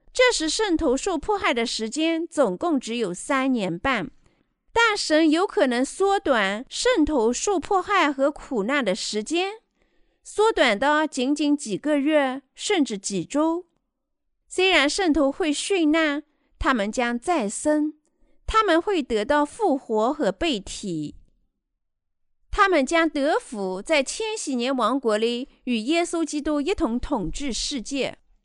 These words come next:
当千禧年王国到来时，自然界的美丽登峰造极，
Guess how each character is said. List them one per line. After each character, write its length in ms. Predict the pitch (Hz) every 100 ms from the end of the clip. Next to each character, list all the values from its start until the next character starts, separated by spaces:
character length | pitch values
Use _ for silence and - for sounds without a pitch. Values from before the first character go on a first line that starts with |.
| _ _ _ _ _ -
当 300 | 302 302 302
千 320 | 294 392 415
禧 180 | 440 285
年 200 | 233 269
王 240 | 247 240
国 200 | 254 202
到 240 | 302 359 320
来 220 | 214 196
时， 480 | 247 - 185 151 - - - -
自 200 | - 480
然 200 | 339 294
界 160 | 403
的 120 | 359 330
美 280 | 302 240
丽 320 | 180 294 302 202
登 340 | 320 294 285
峰 320 | - 269 254
造 320 | 240 349 285
极， 460 | 196 - 185 156 170